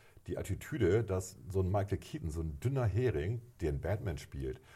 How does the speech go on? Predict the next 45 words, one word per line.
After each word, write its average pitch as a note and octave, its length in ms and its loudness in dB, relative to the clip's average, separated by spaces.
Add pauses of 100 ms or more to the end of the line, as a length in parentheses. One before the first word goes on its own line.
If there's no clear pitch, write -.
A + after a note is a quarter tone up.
(180)
Das - 100 -14
fand G#2+ 200 0
ich - 80 -2
sehr D#2 180 0
witzig. G2+ 400 -2
Das - 260 -8
war E2+ 300 2
für - 140 -6
die D#2 100 -4
Kritiker F#2+ 380 -2
damals E2+ 320 0
furchtbar. A2 480 -2
Ich A2+ 100 -12
glaub, - 160 -10
der E2+ 100 -2
ist - 80 -6
auch D#2 80 -4
deswegen E2 320 -6
echt E2+ 140 -8
verrissen E2+ 380 -4
worden. C#2+ 220 -4 (480)
Aber F#2 160 4
es - 120 0
war D3 80 8
der B2 140 6
erste A#2+ 320 2
richtig G#2+ 360 0
gute G2+ 480 4 (540)
Batman-Film. F#2 840 0
Ähm, E2 280 -6 (240)
Regie G#2+ 240 4
von G2+ 200 0
Tim F2+ 200 -2
Burton, G2+ 320 2
der F2 120 2
ja D#2+ 100 4
auch - 200 -2
Beetlejuice E2 520 -4
und D2 100 -6
viele D2 220 -2
andere F2+ 180 -2
gute D#2+ 180 -6
Filme D#2+ 260 -4
gemacht D2+ 320 -6
hat. C#2 80 -4